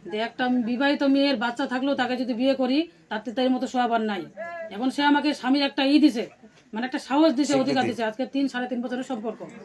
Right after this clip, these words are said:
Speaker 1: এরপরে শোষণ মানে বিয়েটা করতে বললো।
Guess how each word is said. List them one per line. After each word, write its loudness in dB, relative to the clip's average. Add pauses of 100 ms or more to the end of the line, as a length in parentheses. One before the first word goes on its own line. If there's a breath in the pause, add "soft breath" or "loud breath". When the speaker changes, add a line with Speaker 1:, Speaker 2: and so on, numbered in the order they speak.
(640)
Speaker 1:
এরপরে 0 (420)
শোষণ -2
মানে 2
বিয়েটা 0
করতে -4
বললো। -6